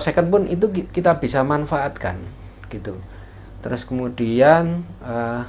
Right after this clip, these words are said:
efeknya pokoknya yang bisa dipakai soundcard atau teman-teman beli soundcard gitu ya. Soundcard khusus soundcard atau efek yang, eh, bisa digunakan sebagai soundcard. Jadi menurut saya seperti itu ya. Oke,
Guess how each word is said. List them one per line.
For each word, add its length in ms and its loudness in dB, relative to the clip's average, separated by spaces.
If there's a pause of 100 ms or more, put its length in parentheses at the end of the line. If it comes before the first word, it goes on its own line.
(920)
efeknya 460 2
pokoknya 420 4
yang 160 2
bisa 320 4
dipakai 1200 -4
soundcard 560 2
atau 160 -2
teman-teman 540 -4
beli 180 -6
soundcard 480 -6
gitu 240 -10
ya. 160 -8 (680)
Soundcard 360 -6
khusus 320 -4
soundcard 320 2
atau 320 -2
efek 400 -2
yang, 240 -2 (720)
eh, 280 -2
bisa 240 -2
digunakan 480 -2
sebagai 320 -6
soundcard. 400 -10 (320)
Jadi 240 -4
menurut 240 -2
saya 160 -2
seperti 400 -6
itu 160 -10 (800)
ya. 160 -6 (640)
Oke, 320 6